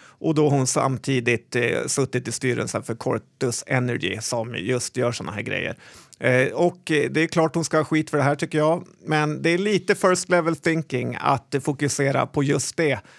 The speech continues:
Eh, då riggen i det här systemet är mycket större än så tycker jag. Eh,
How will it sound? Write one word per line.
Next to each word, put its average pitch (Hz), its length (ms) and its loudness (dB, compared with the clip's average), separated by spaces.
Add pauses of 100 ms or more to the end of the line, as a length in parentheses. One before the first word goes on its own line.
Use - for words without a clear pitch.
(120)
Eh, 131 220 2
då 147 140 2
riggen 147 440 0
i 143 60 0
det 131 60 2
här 139 120 2
systemet 147 600 -2
är 143 140 -2
mycket 143 360 0
större 135 340 0
än 135 100 0
så 151 240 -2
tycker - 260 -6
jag. - 160 -4 (280)
Eh, - 280 0